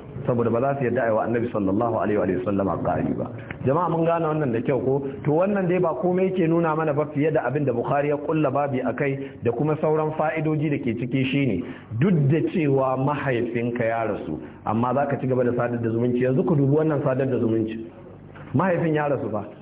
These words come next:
amma ya ɗauki jaki guda ya bayar, kamar yanzu a ce kai ne ranka ya daɗe. Sai ga wani dattijo ya fito daga gona, ga motoci biyu kana da su, "Ah, kai ba, kai ne ɗan abokin ubana ba?" "Eh, to jama'a ku bashi sabuwar Pigeon nan." Misali,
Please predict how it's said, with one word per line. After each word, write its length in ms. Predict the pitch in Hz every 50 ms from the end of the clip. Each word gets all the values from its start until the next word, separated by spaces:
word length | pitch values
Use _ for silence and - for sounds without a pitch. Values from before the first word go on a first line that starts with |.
| - - - - - -
amma 220 | 107 120 139 143
ya 60 | 151
ɗauki 280 | 143 139 127 117 123 123
jaki 380 | 120 120 107 101 - - 117 117
guda 240 | 117 101 95 104
ya 80 | 104 101
bayar, 260 | 98 104 107 107 107
kamar 200 | 110 117 123 139
yanzu 240 | 135 139 127 120 123
a 120 | 131 120 113
ce 100 | 123 117
kai 160 | 120 123 127
ne 100 | 123 120 120
ranka 240 | 123 117 120 120 110
ya 60 | 104
daɗe. 220 | 113 120 120 120 - - - - - - - - - - - - - - -
Sai 100 | - 127 123
ga 100 | 123 127
wani 180 | 127 123 127 123
dattijo 360 | 123 120 123 127 139 123 123
ya 100 | 123 123
fito 200 | 123 131 127 131
daga 200 | 127 120 104 107
gona, 380 | 101 117 123 123 123 123 123 123 123 - - -
ga 140 | - 110 113
motoci 460 | 120 123 123 127 135 131 131 127 131
biyu 140 | 127 131 135 131
kana 200 | 151 135 131 110
da 100 | 104 98
su, 160 | - 120 117 - - - -
"Ah, 160 | - 131 135 135 - - -
kai 180 | 151 147 143 139 143 117
ba, 220 | 117 120 120 123 120
kai 160 | - 165 160
ne 140 | 165 151 139 139 143
ɗan 220 | 143 147 151 156 151 156
abokin 420 | 143 135 131 143 139 139 143 156
ubana 420 | 156 147 131 131 135 135 131 131 127
ba?" 100 | 127 131
"Eh, 420 | 127 131 127 123 123 120 120 - -
to 120 | - 113 113
jama'a 280 | 117 123 143 139 131 123
ku 80 | 127 120
bashi 240 | 135 139 135 - 113 -
sabuwar 320 | 123 113 117 123 123 123
Pigeon 340 | 120 110 98 98 107 98 87
nan." 120 | 78 82 - - - - - - - - - - 147 147 147 - - - - - - - -
Misali, 460 | 117 127 123 151 143 139 135 120